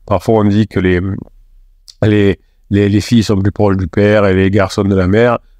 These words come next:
En réalité, euh, les, les, les, les rythmes biologiques influ-, influencent bi-, influencent beaucoup. C'est pour ça que cette connexion, euh, de,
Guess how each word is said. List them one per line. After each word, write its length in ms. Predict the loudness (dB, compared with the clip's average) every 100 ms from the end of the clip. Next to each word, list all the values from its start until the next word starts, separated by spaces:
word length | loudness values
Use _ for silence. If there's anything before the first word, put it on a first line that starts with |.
| -6
En 140 | -2
réalité, 580 | 0 0 0 0 0 0
euh, 300 | -2 0 0
les, 920 | 0 2 0 0 0 -2 -4 -4 -4 -6 -10 -8
les, 280 | -6 -4 -2
les, 300 | 0 0 0
les 140 | 0
rythmes 320 | 0 0 0
biologiques 640 | 0 0 0 0 0 -2 -4
influ-, 480 | -2 -4 0 0 0 0
influencent 600 | -6 -2 -2 0 -2 -2
bi-, 160 | -2 -2
influencent 560 | 0 0 0 -2 -2 -2
beaucoup. 360 | -4 0 -2 -2 -20 -20 _
C'est 180 | -8 -4
pour 160 | -4 -2
ça 200 | -2 -2
que 360 | 0 0 0
cette 280 | -2 -4 -4
connexion, 760 | -4 0 -2 -2 -2 0 0 0
euh, 380 | -2 -2 -4 -4
de, 200 | -4